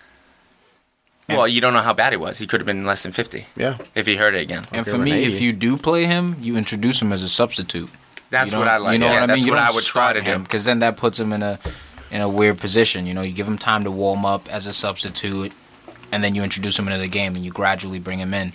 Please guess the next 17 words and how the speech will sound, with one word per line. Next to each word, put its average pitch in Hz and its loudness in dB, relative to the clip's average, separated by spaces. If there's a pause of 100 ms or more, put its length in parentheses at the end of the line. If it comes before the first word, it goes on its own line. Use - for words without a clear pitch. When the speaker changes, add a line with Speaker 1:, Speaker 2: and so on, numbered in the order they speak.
(120)
Speaker 1:
I'd 113 0
say 139 2
around 117 4
Speaker 3:
Regardless 127 4
Speaker 1:
sixty. 95 -2 (1080)
Speaker 3:
Sure, 101 0
but 113 -2
regardless, 120 4
though, 110 4
the 107 2
defense 110 0
is 95 -4
gonna 101 -4
be 95 -6
<coughs> - -10
the 135 2
key 95 -4